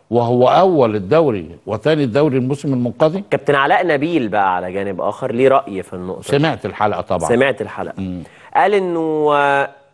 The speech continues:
Speaker 2: علشان الاتحاد فيه لعب في الأعمار، وبالتالي ده السبب وراء عدم اختيار الكابتن وائل رياض شيتوس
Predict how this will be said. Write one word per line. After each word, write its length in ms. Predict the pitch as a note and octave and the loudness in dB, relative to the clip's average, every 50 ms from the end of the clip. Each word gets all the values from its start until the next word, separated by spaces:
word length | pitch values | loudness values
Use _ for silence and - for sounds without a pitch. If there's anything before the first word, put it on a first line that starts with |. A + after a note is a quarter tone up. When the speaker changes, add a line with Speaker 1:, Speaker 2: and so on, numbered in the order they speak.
| _ _ _ _ _ _ _ _ - | _ _ _ _ _ _ _ _ 0
Speaker 2:
علشان 340 | D#3+ F3 F#3 F3+ G#3+ G#3 G#3 | 2 2 2 2 2 2 2
الاتحاد 800 | G3 F#3 - - - D#3+ - - F#3+ F#3+ F3 D#3 C3+ A#2+ A2+ A2+ - - - _ _ _ _ _ _ _ _ | 2 0 0 -4 -6 -8 -2 0 0 0 0 -2 -8 -14 -14 -16 -20 -20 -20 _ _ _ _ _ _ _ _
فيه 480 | - - - - G3+ G#3+ F#3+ D3 A2+ - - _ _ _ _ _ _ _ _ _ _ _ _ _ _ _ _ - | -20 -12 -4 0 2 2 2 0 -2 -8 -14 _ _ _ _ _ _ _ _ _ _ _ _ _ _ _ _ 0
لعب 400 | B2+ C#3 D#3+ C#3 A#2+ G#2 F#2 G2 | 2 4 4 2 0 -2 -6 -8
في 140 | F#2+ - G#2 | -8 -8 -8
الأعمار، 600 | - - G2 F#2+ F#2+ G2 G2 G2+ A2 - - - - _ _ _ _ _ _ _ _ _ _ _ _ | -6 -2 -2 -2 -2 -2 -4 -4 -4 -6 -8 -12 -20 _ _ _ _ _ _ _ _ _ _ _ _
وبالتالي 500 | A2 A2+ A2+ G#2 A#2 G#2 - C#3+ D3 D3+ | 2 2 2 2 0 0 2 2 4 4
ده 80 | C#3 C3 | 4 2
السبب 400 | - - - D#3 D3 C#3+ C3+ A#2 | 0 2 2 2 4 4 2 4
وراء 220 | A2 A2 A2+ B2+ | 4 4 4 4
عدم 360 | - A2+ A2+ B2+ B2+ B2+ A2 | 4 4 2 2 2 0 -4
اختيار 360 | G#2+ - - - G#2+ G#2+ A2 A2 | -4 -8 -10 -6 -4 -2 -2 -2
الكابتن 380 | G#2 G2+ - G#2+ - - G#2+ G#2 | -4 -4 -8 -8 -6 -6 -2 0
وائل 240 | G#2 G#2+ F#2+ G2+ | 0 0 0 0
رياض 180 | G2+ G2 G#2 G#2+ | 0 0 0 -2
شيتوس 560 | - - A2 G#2 - G#2+ G#2 - - - - | -2 -6 -10 -8 -8 -8 -10 -10 -12 -16 -18